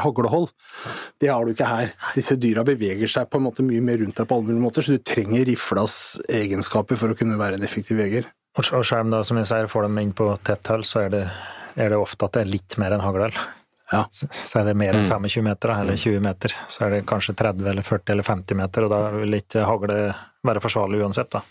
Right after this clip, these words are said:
Speaker 2: Ikke sant?
Speaker 3: Skal vi inn på rådyrjakt i en annen episode, da, og da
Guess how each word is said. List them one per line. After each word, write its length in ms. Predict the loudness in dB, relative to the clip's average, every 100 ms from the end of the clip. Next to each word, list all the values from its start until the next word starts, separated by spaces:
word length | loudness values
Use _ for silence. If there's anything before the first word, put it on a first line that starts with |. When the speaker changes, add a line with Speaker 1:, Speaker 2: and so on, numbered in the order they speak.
| -16 -8
Speaker 2:
Ikke 80 |
sant? 100 | -4
Speaker 3:
Skal 140 | 0 2
vi 60 | 2
inn 80 |
på 140 | 2 2 2 0
rådyrjakt 540 | 0 0 2 0 0 0
i 40 |
en 120 | 0 0
annen 420 | 0 0 2 0
episode, 540 | 0 2 2 4 2 2
da, 160 | 2 2 0 -4 -6
og 120 | -2
da 140 | 2